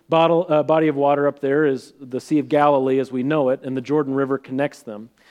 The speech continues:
They're just north of the Dead Sea, the arrow that's going to the left. That's where Israel entered into the land. If you remember all the way back in Joshua chapter three, it was miraculous that the Jordan River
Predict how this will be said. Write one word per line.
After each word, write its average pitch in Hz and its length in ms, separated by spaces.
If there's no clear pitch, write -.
They're 190 240
just 220 340
north 190 480
of 156 100
the 156 60
Dead 165 260
Sea, 147 520
the 131 360
arrow 165 300
that's 143 240
going 160 420
to 170 120
the 160 100
left. 127 320
That's 214 260
where 175 380
Israel 143 560
entered 190 420
into 156 300
the 147 140
land. 113 400
If 139 120
you 185 80
remember 180 340
all 170 120
the 190 60
way 190 120
back 156 300
in 143 140
Joshua 151 460
chapter 151 400
three, 143 480
it 151 80
was 160 120
miraculous 180 640
that 143 200
the 143 80
Jordan 165 380
River 143 500